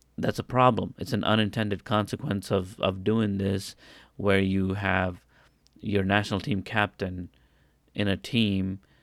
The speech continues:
and he's gonna come out of it. You know, it's looking like a ten oh, but, um, hopefully they, they get at least one win, um,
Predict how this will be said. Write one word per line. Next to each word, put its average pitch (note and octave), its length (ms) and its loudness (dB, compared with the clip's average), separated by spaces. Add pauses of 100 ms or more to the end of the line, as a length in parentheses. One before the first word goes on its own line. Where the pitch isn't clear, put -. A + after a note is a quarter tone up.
(340)
and F#2+ 420 4
he's F#2+ 180 -2
gonna F#2+ 200 2
come G2 240 -4
out A#2+ 160 2
of G2+ 160 2
it. F#2+ 300 -2 (120)
You G#2 140 -4
know, F#2+ 80 -4
it's F#2+ 320 -4
looking C3 240 0
like G2+ 160 0
a G2 60 -4
ten G#2 260 -2
oh, G2+ 280 0 (520)
but, F#2+ 260 6 (140)
um, F#2+ 540 -4 (300)
hopefully G#2+ 560 4
they, F#2+ 200 0 (140)
they G2 160 -2
get G2 180 0
at - 120 -2
least A2 480 0 (600)
one G2+ 400 2
win, F#2+ 300 2 (340)
um, G2 560 -8